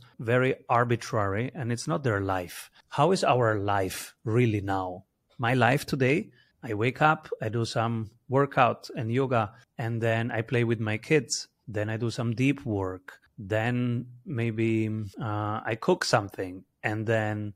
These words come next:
I do an hour with somebody, a one-to-one. Then I have meetings, then I do interviews, and then I do hiring interviews, and then it's dinner. So, and then maybe after dinner, I, I am on one more radio show, um,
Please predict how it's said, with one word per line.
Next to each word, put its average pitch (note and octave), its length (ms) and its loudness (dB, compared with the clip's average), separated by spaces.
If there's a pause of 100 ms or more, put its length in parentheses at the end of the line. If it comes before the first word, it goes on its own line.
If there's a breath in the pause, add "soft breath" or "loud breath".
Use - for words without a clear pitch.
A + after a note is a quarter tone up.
(180)
I A2 160 -2
do A2+ 540 -2
an B2+ 360 -2
hour B2+ 680 2 (360 soft breath)
with D#3+ 200 0
somebody, G2 840 0
a A#2 80 -4
one-to-one. A#2 640 0
Then A2+ 140 2
I A#2 40 2
have A2+ 140 0
meetings, B2+ 600 0
then A2+ 180 -2
I A2+ 100 -4
do A#2+ 280 -2 (260)
interviews, G2+ 680 -2
and G#2 160 -8
then A2 160 -2
I G#2+ 80 -2
do A2+ 160 -2
hiring C3 480 0
interviews, G2+ 500 -4
and A2+ 100 -4
then B2+ 100 0
it's C3+ 120 0
dinner. C3 480 0 (220)
So, C3+ 640 2
and C3+ 160 0
then D#3+ 140 6
maybe E3+ 260 6
after F#3 280 2
dinner, C3+ 360 2
I, C#3+ 320 0
I C3+ 120 0
am C3+ 160 0
on C3 220 2
one C3+ 200 2
more C3 240 4
radio C3 380 2
show, G2+ 460 -8 (180)
um, A2+ 600 -2